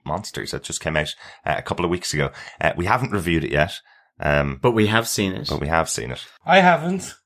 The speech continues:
Speaker 2: Yeah, the big bad is Nightmare. <gasps>
Speaker 3: Oh.
Speaker 2: Dun, dun, dun.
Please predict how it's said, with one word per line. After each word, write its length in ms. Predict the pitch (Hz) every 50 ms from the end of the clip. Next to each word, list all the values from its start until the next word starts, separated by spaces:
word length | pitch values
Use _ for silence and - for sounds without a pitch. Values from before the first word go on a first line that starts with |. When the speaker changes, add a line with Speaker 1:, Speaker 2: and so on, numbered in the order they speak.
| _ -
Speaker 2:
Yeah, 160 | 104 117 123
the 80 | 117 107
big 180 | 104 123 127
bad 280 | - 117 120 120 113 113
is 120 | 107 98
Nightmare. 540 | 104 104 107 127 127 98 120 110 92 92 - _ _ _ _ _ _ _
<gasps> 40 | - 139 143 131 - _
Speaker 3:
Oh. 400 | - 139 151 170 190 214 233 240
Speaker 2:
Dun, 460 | 202 170 143 131 127 123 120 117 113
dun, 160 | 110 147 143 147
dun. 340 | 160 156 139 143 147 147